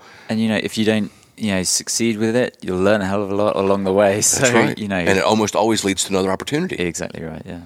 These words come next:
Speaker 1: Not
Speaker 2: And
Speaker 1: necessarily where you thought it was gonna
Speaker 2: And
Speaker 1: be.
Speaker 2: that's exactly, you know, so that's my, that's one of my favorite things to,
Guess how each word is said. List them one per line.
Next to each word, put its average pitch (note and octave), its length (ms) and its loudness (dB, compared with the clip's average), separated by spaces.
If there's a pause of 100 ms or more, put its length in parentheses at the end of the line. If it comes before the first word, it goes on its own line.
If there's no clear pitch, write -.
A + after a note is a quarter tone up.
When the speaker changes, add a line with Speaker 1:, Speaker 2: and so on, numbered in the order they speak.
(160)
Speaker 1:
Not - 140 -10
Speaker 2:
And - 60 -16
Speaker 1:
necessarily F#2 340 -2
where F2 100 -8
you E2+ 80 -10
thought F2+ 220 -12
it - 60 -12
was - 80 -20
gonna D2+ 160 -4
Speaker 2:
And G2+ 160 0
Speaker 1:
be. E2+ 40 2
Speaker 2:
that's F2 140 -2
exactly, D2+ 340 -4
you F2 80 0
know, D2 80 -2
so G2+ 160 0
that's - 160 -4
my, D#2 200 0
that's F2+ 220 -4
one D#2+ 100 -2
of C#2 60 -6
my C#2 120 -4
favorite D2 340 -6
things C#2+ 280 -6
to, - 260 -8